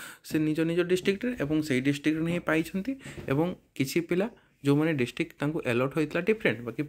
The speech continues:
ପ୍ରିଫରେନ୍ସ ଥିଲା ଡିଫରେଣ୍ଟ, ସେ ବିଷୟରେ ମୁଁ ଆପଣମାନଙ୍କୁ ଡାଟା ଶୋ କରିବି। ତ ଫ୍ରେଣ୍ଡସ୍, ଫାଷ୍ଟ ଆପଣମାନେ ଜାଣି ନିଅନ୍ତୁ ଯେ ମୋ ଡାଟାଟା କେ-, କେଆଡ଼ୁ ମୁଁ ମା-, ମାନେ ଡାଟା କିଆଡ଼ୁ ପାଇଛି।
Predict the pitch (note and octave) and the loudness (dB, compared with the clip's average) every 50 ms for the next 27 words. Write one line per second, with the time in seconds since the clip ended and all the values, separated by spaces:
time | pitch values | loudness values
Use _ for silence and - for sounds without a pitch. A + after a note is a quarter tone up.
0 | - _ - A2+ G#2+ - B2 A2+ A#2+ B2+ C3 - - D3+ F3 E3+ C#3 A2+ - - | -8 _ -8 -6 -6 -2 -2 -2 -2 -2 -4 -4 -2 0 0 2 0 0 -2 -2
1 | G2+ F#2+ - - - - - - - _ - - D3 C#3+ C#3 C3+ C3+ C#3 D#3+ E3 | -4 -4 -4 -6 -14 -20 -20 -20 -20 _ -4 2 2 4 4 4 0 0 0 0
2 | G3+ B3+ C4 - D3 D3 C#3 A#2+ - A#2+ B2 B2 B2+ B2+ C3 C#3 C#3 F#3 A#2+ A2+ | 0 0 -2 -2 0 0 0 0 0 -2 -2 -2 -2 -2 -4 -4 -2 -2 -2 -2
3 | - B2+ A#2+ - - A2 G2 - G2+ F#2+ F#2+ F2+ - - _ - - - _ _ | 0 -2 -4 -4 -2 -4 -4 -4 -4 -4 -4 -6 -8 -10 _ -20 -20 -20 _ _
4 | - E3+ E3+ - G3+ G#3 G#3+ G#3+ - - - D3 B2+ C3 C3+ - - D3+ D#3 - | -4 -4 -2 0 0 0 0 -2 -6 -14 -10 -8 -6 -6 -4 0 0 0 0 0
5 | - - - - - - C#3 - D3 D3 D3+ D#3 C#3+ C3+ B2 B2+ C3 C3 C3 C3 | -6 -14 -12 -8 -6 -6 -2 -2 0 0 0 0 0 0 0 0 0 0 0 0
6 | B2+ - G#3 A#3 A3+ G#3+ F#3+ D3+ B2+ B2 B2 C3 C#3 E3 D#3+ - C#3 C3 C3+ - | 0 -2 -2 -2 0 0 2 4 2 2 2 0 -4 -4 -4 -2 -4 -4 -4 -6
7 | - - B2 A#2 A#2+ C3 C#3+ C#3+ C3+ C3 C3 C3 B2+ A#2+ A#2+ A#2 B2 - _ _ | -6 -2 0 0 2 2 2 2 0 0 0 -2 -2 -2 -4 -6 -8 -12 _ _
8 | _ _ - B2 A#2 A#2 A2+ A2+ A#2 A#2+ B2 B2 B2+ - - - - C#3 - _ | _ _ -8 -6 -4 -2 -2 -2 0 0 0 0 0 -2 -6 -14 -14 -16 -10 _
9 | - B2 A#2+ - C#3 C#3 - C3 B2+ C#3 C3+ - A#2 A#2 A#2+ - F#3+ | 0 0 2 2 0 0 2 0 0 0 0 -2 -2 -2 -2 -4 -6